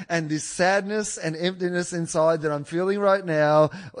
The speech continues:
you, will, will not stay with me. Maybe this is actually a great day. Maybe Bob's looked at this year, he's like, "You know what? Yeah,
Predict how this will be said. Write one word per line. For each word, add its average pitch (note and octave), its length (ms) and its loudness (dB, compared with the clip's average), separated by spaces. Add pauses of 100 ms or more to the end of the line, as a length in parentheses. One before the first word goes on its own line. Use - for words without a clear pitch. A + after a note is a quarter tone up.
you, F#3+ 340 -2
will, G#3 200 0
will A3 260 0
not C4 200 2
stay G3 300 -2
with C#3 260 -4
me. C3 100 -8
Maybe A3 260 0
this A#3 200 -8
is G#3+ 120 -10
actually A3 360 -4
a F#3 40 -14
great F3+ 340 0
day. C#3+ 200 0
Maybe F#3+ 280 -2
Bob's D#3+ 380 -2 (200)
looked G3+ 240 -2
at A3 100 -4
this F3+ 240 -2
year, D#3 240 2
he's C#3 140 -4
like, C3+ 180 0
"You F3 80 -4
know E3+ 140 0
what? B2+ 260 -2 (300)
Yeah, C#3 260 -2